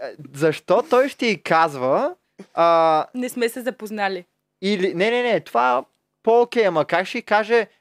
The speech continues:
Speaker 1: а, "Не мога да казвам", при положение, че за него това изобщо няма да се излъчи.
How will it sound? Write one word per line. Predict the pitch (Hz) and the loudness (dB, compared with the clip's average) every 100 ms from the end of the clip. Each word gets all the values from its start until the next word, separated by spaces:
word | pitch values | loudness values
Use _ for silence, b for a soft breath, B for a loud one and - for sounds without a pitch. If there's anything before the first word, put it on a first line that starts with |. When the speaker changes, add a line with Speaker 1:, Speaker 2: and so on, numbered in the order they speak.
| - | -4
Speaker 1:
а, | 165 165 160 156 _ | 2 2 0 -4 _
"Не | 151 156 | -8 -4
мога | 160 175 196 | 0 2 2
да | 160 | 0
казвам", | 156 156 208 | 0 0 -2
при | 208 185 | -8 -6
положение, | 170 156 202 | -2 0 -2
че | 160 | -2
за | 143 139 | 0 0
него | 151 214 196 | 2 0 0
това | - 202 | 0 0
изобщо | 196 202 202 | 2 0 0
няма | 196 | 0
да | |
се | 190 | 2
излъчи. | 156 135 156 151 101 | 0 2 0 -2 -10